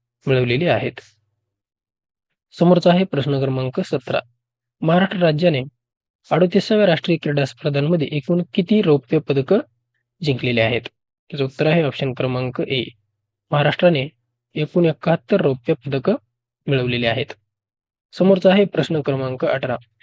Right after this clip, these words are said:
हरियाणाने अडोतीसाव्या राष्ट्रीय क्रीडा स्पर्धांमध्ये एकूण किती कांस्य पदकं जिंकलेली आहेत? त्याचं उत्तर आहे ऑप्शन क्रमांक बी,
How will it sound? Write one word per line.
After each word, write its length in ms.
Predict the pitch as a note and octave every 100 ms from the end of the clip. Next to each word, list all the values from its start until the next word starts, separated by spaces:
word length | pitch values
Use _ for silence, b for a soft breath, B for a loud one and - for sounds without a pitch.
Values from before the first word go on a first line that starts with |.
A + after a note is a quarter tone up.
| B B
हरियाणाने 540 | - F3 G3 G#3 G3 D3
अडोतीसाव्या 560 | D#3+ E3+ F3+ G3 F#3+
राष्ट्रीय 280 | F3 - D3
क्रीडा 260 | - C#3+ C#3
स्पर्धांमध्ये 640 | - C#3+ C#3 C#3+ E3+ C#3
एकूण 340 | D3+ D3 D#3+ D3
किती 240 | F3+ G#3+
कांस्य 420 | G#3 - C#3 B2+ -
पदकं 340 | C#3 C3+ F3
जिंकलेली 420 | D#3+ C3 C#3 B2
आहेत? 180 | A#2 A#2+ A#2 _ _ B B B
त्याचं 200 | - D3
उत्तर 220 | - D#3+
आहे 160 | F3
ऑप्शन 300 | D3+ A2+ C#3
क्रमांक 500 | A#2+ C3 B2+ B2+ B2+ G#3 - _
बी, 200 | B2